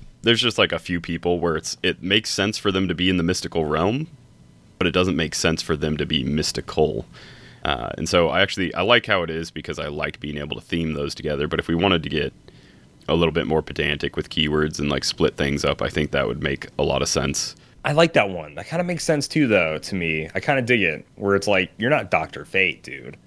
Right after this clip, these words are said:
Speaker 2: You're just a guy that has now a supernatural element about you. It's kinda, yeah, I kinda like that. And then the last question we have here is from Wesley R. "If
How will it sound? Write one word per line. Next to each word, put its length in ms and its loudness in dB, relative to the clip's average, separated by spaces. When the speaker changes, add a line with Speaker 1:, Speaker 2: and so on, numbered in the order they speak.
Speaker 2:
You're 140 4
just 340 0
a 100 4
guy 300 4
that 120 2
has 240 2
now 180 0
a 140 0
supernatural 720 0
element 500 -2
about 380 -2
you. 400 -4
It's 100 -10
kinda, 320 -4
yeah, 360 0
I 560 -20
kinda 100 -2
like 180 -2
that. 260 -10
And 160 2
then 280 2
the 140 2
last 280 2
question 320 0
we 120 0
have 260 0
here 240 -6
is 240 -4
from 380 -4
Wesley 500 -2
R. 400 4
"If 200 -2